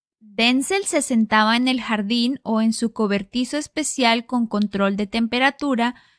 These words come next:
y Maxine se sentaba en la casa y lloraba todo el día. La guerra continuó durante años y finalmente, cuando terminó, Walter regresó a casa. Él y Maxine se pararon en el umbral y se abrazaron durante lo que parecieron horas.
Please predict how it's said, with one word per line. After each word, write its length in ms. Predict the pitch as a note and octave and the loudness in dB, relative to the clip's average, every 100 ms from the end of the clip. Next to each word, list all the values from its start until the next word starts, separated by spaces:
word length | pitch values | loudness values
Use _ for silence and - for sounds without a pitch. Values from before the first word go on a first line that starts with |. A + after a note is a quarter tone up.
| _ | _
y 140 | - D4+ | -6 0
Maxine 480 | D4+ - - F#4 | 0 -2 -6 -4
se 100 | F#4+ | -6
sentaba 500 | G#4 F#4 C#4 A#3+ A3+ | -6 -4 0 2 4
en 80 | A#3+ | 4
la 120 | B3 | 2
casa 400 | A3+ A#3+ B3 C4+ | 2 0 2 0
y 100 | D4+ | -2
lloraba 460 | A#3+ A3 G#3+ G#3 A3 | 0 2 4 4 2
todo 420 | - - A3 G#3 | 0 0 2 2
el 160 | G3+ F#3+ | 0 0
día. 380 | F#3+ F3 - _ _ _ _ _ - | -2 -4 -8 _ _ _ _ _ -4
La 160 | G#3 | -2
guerra 380 | G3+ G#3 A#3 D#4 | 0 0 4 2
continuó 600 | - D#4+ C4 A3+ G#3 G#3 | 2 -2 2 4 4 2
durante 500 | G#3+ A#3+ A#3+ A#3 G#3 | 0 0 0 2 2
años 520 | A#3+ B3 G3 G#3+ A#3 - | 2 2 2 -2 -6 -8
y 120 | A#3 | -6
finalmente, 880 | A3 A3+ A3 C#4 E4+ D#4+ A#3 G#3 G#3+ - | -2 0 2 2 2 2 2 2 -4 -2
cuando 300 | G3 G3+ G3 | -2 0 -2
terminó, 640 | G3 G3 G3 A3+ C4 - _ _ _ | -2 0 2 2 0 -2 _ _ _
Walter 540 | G3 G#3+ A3 A#3 D4+ D#4+ | -4 2 4 4 0 0
regresó 500 | C#4 G#3+ G3+ - G3+ | -2 -2 -4 -2 0
a 160 | F3+ | 0
casa. 440 | - - F3+ - - _ _ _ _ | -2 -6 -6 -16 -20 _ _ _ _
Él 240 | B3 C#4 E4+ | -2 0 0
y 80 | |
Maxine 560 | G4 F#4+ - - B3 B3+ | 0 0 -2 0 2 2
se 160 | - A3 | -2 -4
pararon 480 | A3 G#3+ G#3+ C4 | 0 2 2 0
en 100 | D4+ | 0
el 160 | D#4 C4+ | 0 2
umbral 480 | A3+ A3 G#3+ G#3 B3 | 4 4 4 2 0
y 120 | - | -4
se 140 | A3+ B3 | -2 0
abrazaron 600 | A3+ A3 - B3 C#4+ E4+ | 0 0 2 2 4 2
durante 400 | D4+ C#4 B3 A#3 | 2 2 2 2
lo 160 | A3 G#3+ | 0 -2
que 100 | G3+ | -6
parecieron 840 | - G3+ G3 - A3 A3 A3 - | -2 -2 -4 -4 0 0 0 -2
horas. 560 | - A3+ - - - | -2 0 -2 -8 -20